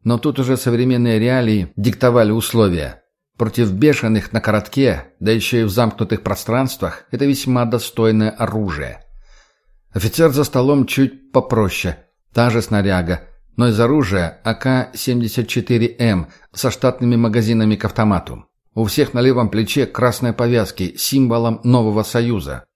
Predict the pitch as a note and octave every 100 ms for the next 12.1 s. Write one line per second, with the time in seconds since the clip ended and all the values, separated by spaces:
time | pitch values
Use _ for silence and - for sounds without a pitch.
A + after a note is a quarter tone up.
0 | _ F#2+ F#2 A2 G#2 F#2+ - C3+ G#2+ G2
1 | F2 _ - A#2+ A2+ - A2 F2 A2 F2+
2 | B2 A#2 - - - G#2 A#2+ A#2+ A#2 A2+
3 | A#2 B2+ A2+ A2 A2+ G#2+ - A2 F2 D#2
4 | A#1 - - - _ - F#2+ F#2 - G2
5 | F2+ C#3+ C#3 F2 - - - _ G2 B2+
6 | C3 A2 B2+ B2 - B2+ A2 G#2 F#2 F2
7 | - - G2 - G#2+ - A2 F#2+ A#2 G2+
8 | F#2 F#2+ F#2+ D#2 C2 - _ _ _ _
9 | _ - A2+ A#2 A#2+ A#2 D#3 C3+ A#2+ A2+
10 | - B2 A2 G2 A#2 F#2 D2+ - _ _
11 | _ _ - - - F#3 G#2+ G#2+ C#3+ A#2+